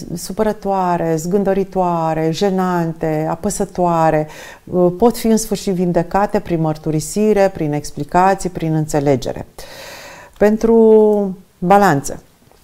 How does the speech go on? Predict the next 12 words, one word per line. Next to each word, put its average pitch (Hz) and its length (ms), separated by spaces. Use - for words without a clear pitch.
este 180 300
o 180 40
conjuncție 190 560
soare, 196 580
lună 180 280
neagră 160 400
care 185 240
le 165 120
poate 185 320
da 160 200
putere, 156 800
o, 160 420